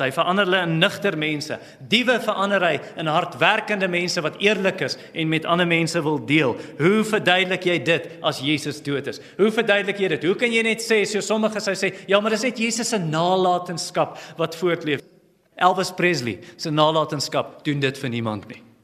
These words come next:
Dit verander nie mense soos Jesus nie. Jesus het opgestaan. En party mense sal antwoord daarop en sê, "Ja, maar enige verbeteringsprogram kan dit doen." Gaan nie, jy kan enige rehabilitasiesentrum toe gaan.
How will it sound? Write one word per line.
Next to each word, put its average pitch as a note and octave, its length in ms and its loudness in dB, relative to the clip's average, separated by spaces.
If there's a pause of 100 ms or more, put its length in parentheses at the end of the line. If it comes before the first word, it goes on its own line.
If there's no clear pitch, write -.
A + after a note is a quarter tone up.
(420)
Dit C#3 160 -2
verander D3 400 2
nie C#3+ 80 0
mense A#2 380 -4
soos - 240 -8
Jesus A2+ 420 -6
nie. - 140 -14 (420)
Jesus C#3+ 400 2
het A#2+ 120 -6
opgestaan. - 560 -8 (840)
En C#3 80 -4
party D#3 320 2
mense F#3+ 280 -2
sal D#3 280 0 (480)
antwoord F#3 420 2
daarop A#2+ 300 -2
en B2 80 -8
sê, D#3+ 160 -6
"Ja, E3+ 140 -4
maar D#3+ 100 -4
enige F3 320 -4
verbeteringsprogram C3+ 880 -6
kan A2+ 160 -6
dit G2+ 120 -8
doen." - 160 -14 (640)
Gaan F#3 140 -2
nie, E3+ 80 -2
jy D#3+ 60 2
kan E3+ 120 -2
enige F#3+ 280 2
rehabilitasiesentrum F3 1000 -2
toe A2 120 -16
gaan. - 180 -10